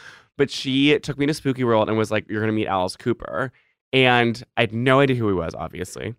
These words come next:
But of course, I remember standing in line, and he's there in this little, like, hut shack thing at Spooky World, and he's got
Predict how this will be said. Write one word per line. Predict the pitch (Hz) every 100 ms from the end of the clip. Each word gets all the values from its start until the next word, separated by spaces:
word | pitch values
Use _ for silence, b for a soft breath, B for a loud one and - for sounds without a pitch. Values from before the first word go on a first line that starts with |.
| -
But | 147 127
of | 117
course, | - 151
I | 151
remember | 131 131 156 120 120 -
standing | - 120 107 131
in | 135
line, | 95 87 117 156 _ _ -
and | 113 110 107
he's | - 120 113
there | 104 95 95 104
in | 107
this | 107 117
little, | 113 113
like, | 117 _ _ -
hut | - - 110 107 -
shack | - - 104 92 -
thing | 92 92
at | 104
Spooky | - 107 101 101
World, | 85 85 110 117 B B -
and | 110 104
he's | 117 113
got | - 110 107